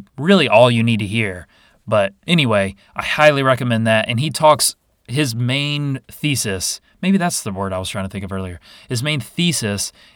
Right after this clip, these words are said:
is neutrality is better than negativity or positivity. So, I'm rambling to say, focus only on what you can control because it keeps you in that sweet spot of,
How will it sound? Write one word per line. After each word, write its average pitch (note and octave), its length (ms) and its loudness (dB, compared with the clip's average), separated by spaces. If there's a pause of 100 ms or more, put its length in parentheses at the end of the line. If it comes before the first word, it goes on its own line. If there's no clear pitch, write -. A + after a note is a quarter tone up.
(120)
is A2 360 -2 (320)
neutrality A#2 1040 0 (100)
is A2 180 -4
better A#2+ 220 0
than G#2+ 200 -2
negativity A2 580 -4
or F#2+ 140 -8
positivity. F#2 680 -8
So, G2+ 380 0 (1500)
I'm B2 200 0
rambling B2 560 2
to G#2+ 160 -6
say, G#2+ 580 0 (1040)
focus E3+ 560 0
only D3 280 0
on C3 100 0
what B2+ 160 0
you B2+ 100 -2
can A#2+ 180 -4
control G#2+ 480 -4
because G#2 300 -4
it G#2 120 -8
keeps - 440 -6
you A2+ 200 0
in A2+ 280 -2
that A2 280 0 (600)
sweet C3+ 600 -4
spot G2 480 -2 (100)
of, G#2+ 360 -4